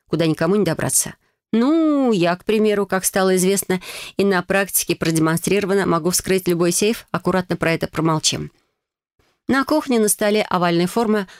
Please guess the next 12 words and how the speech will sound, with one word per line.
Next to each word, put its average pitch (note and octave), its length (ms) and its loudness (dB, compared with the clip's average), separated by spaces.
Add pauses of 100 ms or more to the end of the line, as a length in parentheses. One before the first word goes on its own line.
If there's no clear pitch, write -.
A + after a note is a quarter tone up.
(100)
охлаждались G#3+ 680 0
симпатичные G3+ 580 0
горшочки F3 760 -4
с E3+ 140 0
домашним D#3+ 580 0
вареньем A3 520 0
из D#3+ 120 0
абрикосов, G#3 600 -2
малины, F3 340 2
клубники E3 480 0
и - 100 -4
сливы. D3 460 -2